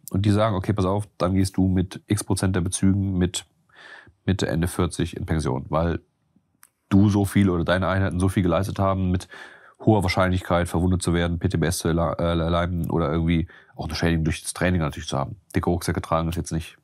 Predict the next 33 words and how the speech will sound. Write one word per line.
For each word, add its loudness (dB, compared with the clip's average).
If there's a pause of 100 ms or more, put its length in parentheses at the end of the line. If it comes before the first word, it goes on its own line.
wirklich, -4 (840)
glaub -4
ich, -8
förderlich -4
für -4
den -6
Rücken, -4
wenn -2
du -6
das -10
ganz -6
lange -4
machst. -4 (840)
Ähm, 2 (720)
was -2
Material 0
und -2
Ausbildung -2
angeht, 0
auf -10
Möglichkeit -2
natürlich -2
die -2
Amerikaner. -2 (640)
Was -2
mich 2
krass -2
beeindruckt 0
hat, 2
waren 0
die 0
Dänen 2
tatsächlich. 0